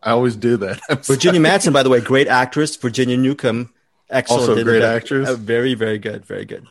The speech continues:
Speaker 1: But, uh, yeah, sorry. I, just so you know, if from now on, if I say Virginia Madsen, I mean Virginia Newcomb. <laughs> But my, my brain sucks like that. Anywho,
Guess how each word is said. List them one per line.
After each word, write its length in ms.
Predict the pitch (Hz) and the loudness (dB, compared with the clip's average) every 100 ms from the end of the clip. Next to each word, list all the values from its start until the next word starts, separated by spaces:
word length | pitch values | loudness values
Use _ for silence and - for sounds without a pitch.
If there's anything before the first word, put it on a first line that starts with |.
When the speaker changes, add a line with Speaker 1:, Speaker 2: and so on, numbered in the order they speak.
| _ - | _ -4
Speaker 1:
But, 220 | 120 117 | 2 4
uh, 160 | 110 117 | 4 4
yeah, 240 | 131 110 | 2 2
sorry. 380 | 101 123 104 - | 0 0 0 0
I, 200 | 143 127 127 - - - - | 0 2 0 -8 -20 -20 -10
just 180 | 127 131 | -6 -2
so 60 | 143 | 0
you 80 | |
know, 320 | 123 113 104 _ | 2 0 -2 _
if 120 | 107 - | -8 -2
from 220 | 123 113 | 0 0
now 180 | 113 113 | 0 0
on, 180 | 117 117 | -2 -4
if 160 | 107 | -2
I 40 | 110 | -2
say 180 | 120 113 | -2 -4
Virginia 440 | 113 107 117 110 | -2 -4 -2 -2
Madsen, 480 | 104 113 - 117 110 | -4 -4 -4 -6 -6
I 80 | 101 | -8
mean 460 | 101 113 113 117 113 | -6 -4 -2 -4 -6
Virginia 460 | 117 107 117 117 113 | -8 -6 -4 -2 -2
Newcomb. 480 | 113 113 127 120 117 - | -4 -4 -4 -4 -6 -14
<laughs> 140 | - | -12
But 320 | 107 101 - | -8 -8 -6
my, 220 | 117 110 101 - | -4 -4 -6 -10
my 120 | 113 101 | -8 -6
brain 360 | 107 104 101 | -6 -6 -8
sucks 300 | - 104 95 | -8 -8 -6
like 140 | 95 - | -8 -6
that. 220 | 98 - | -8 -2
Anywho, 580 | 175 180 143 127 123 | 2 2 2 2 0